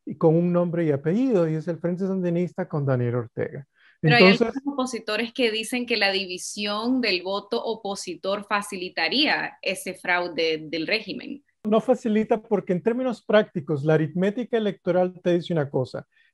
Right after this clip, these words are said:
Speaker 1: Para que realmente se logre desenmascarar un fraude, sabiendo que los nicaragüenses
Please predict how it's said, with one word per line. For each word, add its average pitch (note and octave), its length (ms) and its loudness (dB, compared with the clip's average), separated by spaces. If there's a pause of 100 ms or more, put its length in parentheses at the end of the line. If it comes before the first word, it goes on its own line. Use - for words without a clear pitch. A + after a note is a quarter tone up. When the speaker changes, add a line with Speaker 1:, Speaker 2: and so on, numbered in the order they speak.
(120)
Speaker 1:
Para F3+ 300 6
que F3+ 680 6 (180)
realmente A#3+ 880 2 (160)
se - 240 0
logre G#3+ 520 6
desenmascarar E3 1000 2
un G3 180 -2
fraude, E3 480 4
sabiendo D#3 440 -2
que G#3 80 -4
los G3 120 -2
nicaragüenses E3+ 840 0